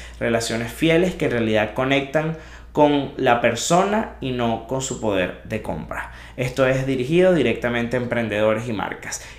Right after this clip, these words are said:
Y lo mismo pasa cuando tú quieres capaz, eh, obtener alguna ganancia, ya sea ganar, ganar con alguna persona. Es importante que te enfoques más en crear esa relación y luego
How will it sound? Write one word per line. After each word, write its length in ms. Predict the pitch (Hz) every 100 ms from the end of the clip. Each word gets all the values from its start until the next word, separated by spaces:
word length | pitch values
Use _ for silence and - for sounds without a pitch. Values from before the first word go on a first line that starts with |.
| -
Y 60 |
lo 140 | 147 147
mismo 280 | 170 190
pasa 320 | 170 135 160 156
cuando 280 | 139 120
tú 180 | 117 113
quieres 280 | 123 120 120
capaz, 500 | 127 - 110 110 - - - -
eh, 360 | 117 117 107 -
obtener 640 | 117 - 120 110 110 -
alguna 540 | 120 117 117 117 120
ganancia, 680 | 123 117 117 113 117 - 120
ya 160 | 113 107
sea 240 | - 113
ganar, 260 | 113 110 107
ganar 260 | 110 110 107
con 140 | 117
alguna 360 | 104 107 117 117
persona. 540 | 110 - 160 175 180 - - -
Es 100 | 123
importante 500 | 135 131 123 120 120
que 100 | 131
te 100 | 120
enfoques 400 | 113 113 123 123
más 200 | 120 127
en 120 | 117
crear 280 | 117 113 113
esa 220 | 117 120
relación 540 | 120 110 - 175 190 185 - - -
y 120 | 147
luego 560 | 170 175 147 135 147